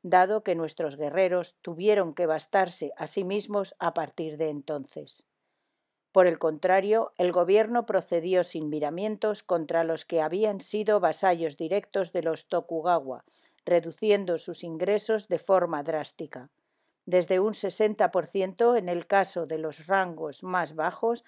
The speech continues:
hasta un noventa por ciento entre los de alta posición. Muchos samuráis se vieron así en la necesidad de vender sus pertenencias,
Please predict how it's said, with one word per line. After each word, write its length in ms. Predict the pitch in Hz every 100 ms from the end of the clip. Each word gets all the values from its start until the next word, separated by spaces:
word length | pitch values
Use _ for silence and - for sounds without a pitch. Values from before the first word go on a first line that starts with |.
| _ -
hasta 380 | - 196 - 170
un 300 | 190 226 185
noventa 640 | 180 170 208 233 202 170
por 160 | 160 135
ciento 640 | - 208 208 202 208 202 -
entre 420 | 202 220 220 233
los 260 | 202 165 -
de 120 | 151
alta 340 | 165 151 160
posición. 640 | 160 - 151 - 151 127 _ _ _ _ _ _ _ _ _ _ _
Muchos 360 | 208 233 262 -
samuráis 580 | 190 170 170 208 226 -
se 140 | 175
vieron 360 | 180 180 170 156
así 420 | 156 226 226 -
en 160 | 196 185
la 120 | 180
necesidad 640 | 175 165 170 - 185 214 220
de 180 | 202
vender 360 | 175 170 185 208
sus 280 | - 185 -
pertenencias, 1000 | 175 156 175 170 175 147 156 135 123